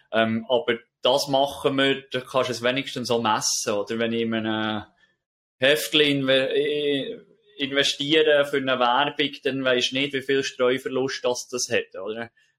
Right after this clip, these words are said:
Das kann, kann mich auch täuschen, klar, aber wenn ich schaue,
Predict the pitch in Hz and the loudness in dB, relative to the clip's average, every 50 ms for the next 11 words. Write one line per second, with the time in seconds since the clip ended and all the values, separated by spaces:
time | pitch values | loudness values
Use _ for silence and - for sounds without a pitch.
0 | _ - 113 113 - - - 127 123 120 120 117 117 117 113 - - - 117 117 | _ -12 -8 -8 -6 -2 2 2 4 4 4 4 4 2 0 -2 -6 -2 0 0
1 | 117 123 131 127 127 - - 135 151 170 180 - - - 170 165 165 - - - | 2 4 2 2 2 0 -2 -2 -2 -4 -6 -8 -4 0 0 0 -2 -4 -10 -2
2 | 127 120 117 123 135 147 151 - - _ _ _ _ _ _ - 113 117 117 - | 0 2 4 4 4 2 2 0 -8 _ _ _ _ _ _ -2 -2 -2 -2 0
3 | 117 117 113 120 123 120 123 123 127 131 135 143 156 | -2 -2 2 2 2 2 2 0 0 0 2 2 2